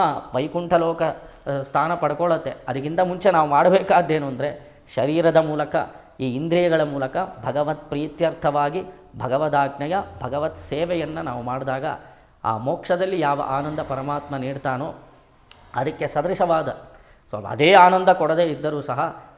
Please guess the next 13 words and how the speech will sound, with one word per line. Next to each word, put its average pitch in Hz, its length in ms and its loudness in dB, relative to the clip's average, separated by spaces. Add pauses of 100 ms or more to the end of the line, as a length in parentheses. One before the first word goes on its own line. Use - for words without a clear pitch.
ಇಲ್ಲೂ 139 200 -4
ಸಹ 160 400 -6 (100)
ನಾವು 120 380 -6
ಆ 110 340 -6
ಆನಂದವನ್ನು 139 640 -6 (280)
ಅನುಭವಿಸಬಹುದು 127 1080 -8
ಎಂದು 123 200 -8
ಹೇಳಿ, 135 320 -4 (300)
ಮುಕ್ತಾನಾಂ 180 680 0
ಪರಮಾಗತಯೇ 165 920 0
ನಮಃ 147 300 -2 (340)
ಎಂದು 143 200 -6
ನಾವು 139 280 -2